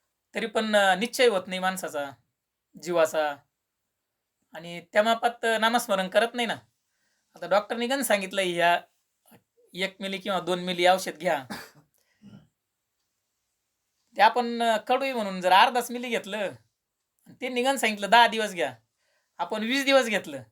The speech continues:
त्या प्रमाणात नाही घेतलं, त्या, त्या प्रमाणात फरक नाही पडणार ना आपल्याला. तसं नामस्मरण त्या पटीत गेलं तर आपल्याला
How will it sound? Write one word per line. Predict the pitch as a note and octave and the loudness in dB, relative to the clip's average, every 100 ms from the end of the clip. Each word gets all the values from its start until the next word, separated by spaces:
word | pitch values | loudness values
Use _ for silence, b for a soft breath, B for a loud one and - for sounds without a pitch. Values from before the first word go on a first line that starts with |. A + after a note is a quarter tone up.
| _ | _
त्या | - | -6
प्रमाणात | F#3+ C4 C#4 C#4+ | 2 2 2 0
नाही | D4+ C4+ | -2 0
घेतलं, | A3 G3 F3+ | 0 0 -6
त्या, | - - _ - | -10 -20 _ -2
त्या | A3 | 0
प्रमाणात | B3 C4 C4+ - | 2 2 0 0
फरक | G3 G3 | 0 0
नाही | B3+ | 0
पडणार | C4+ C4 G3 | 0 2 0
ना | E3+ | 0
आपल्याला. | D#3+ D3 B2 _ _ _ _ _ _ _ _ _ _ C4 | -2 -6 -8 _ _ _ _ _ _ _ _ _ _ -4
तसं | B3 | 2
नामस्मरण | A3+ B3 C4+ A3+ A3 | 4 4 2 0 0
त्या | A3+ C4+ | 2 0
पटीत | C4+ C#4 C4+ | 2 -2 -2
गेलं | A3+ B3+ A3 - _ _ _ _ _ _ _ _ _ _ _ _ _ _ _ | -2 0 0 -4 _ _ _ _ _ _ _ _ _ _ _ _ _ _ _
तर | - | 2
आपल्याला | G3 G#3 A#3 A3+ A3 | 2 4 2 4 4